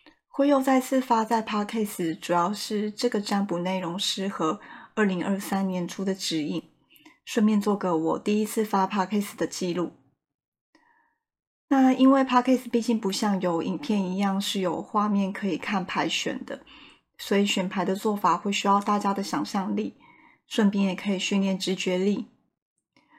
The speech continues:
未来 YouTube 和 Podcast 的占卜内容会同步进行，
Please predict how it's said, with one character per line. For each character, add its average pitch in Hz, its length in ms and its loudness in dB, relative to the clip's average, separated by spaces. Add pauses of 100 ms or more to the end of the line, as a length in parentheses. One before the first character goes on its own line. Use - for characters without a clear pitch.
(600)
未 311 120 4
来 269 160 6
YouTube 254 560 2
和 214 240 2
Podcast 220 440 -2
的 202 120 0
占 214 240 2
卜 202 140 0
内 202 220 2
容 185 200 -2
会 208 240 0
同 185 240 -6
步 196 140 -4
进 202 260 0
行， 165 360 -4